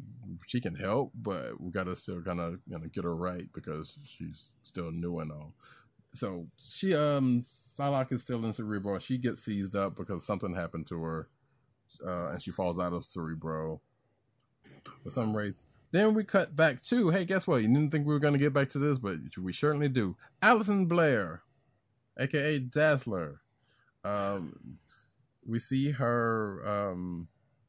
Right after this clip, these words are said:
we see her walking along, and she sees the im-, the image of Malice in the, in a store window, and, um,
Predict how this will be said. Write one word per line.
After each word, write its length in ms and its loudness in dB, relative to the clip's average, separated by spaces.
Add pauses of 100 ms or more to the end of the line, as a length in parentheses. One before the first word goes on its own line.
(180)
we 120 -2
see 240 -4
her 220 0
walking 380 -2
along, 480 0
and 100 -4
she 140 -8
sees 460 -4
the 260 -4
im-, 280 -6 (120)
the 260 -4
image 240 -6
of 220 -8
Malice 420 -2
in 340 -6
the, 320 -8
in 140 -4
a 180 -4
store 360 -6
window, 580 2 (560)
and, 680 -2
um, 680 -4